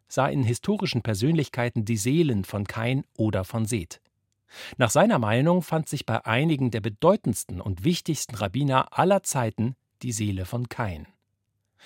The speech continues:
Das hat sie natürlich nicht zu Mördern gemacht. Es machte sie zu inspirierten, kreativen und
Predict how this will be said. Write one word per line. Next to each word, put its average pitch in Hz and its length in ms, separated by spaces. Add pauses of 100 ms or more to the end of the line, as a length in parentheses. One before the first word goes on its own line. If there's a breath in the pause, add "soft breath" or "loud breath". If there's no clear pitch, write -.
(140 loud breath)
Das - 140
hat 98 120
sie 107 80
natürlich 101 420
nicht - 400
zu 107 120
Mördern 101 480
gemacht. - 520 (520 loud breath)
Es 131 120
machte 139 320
sie 123 140
zu - 140
inspirierten, 127 720
kreativen 135 720
und 98 180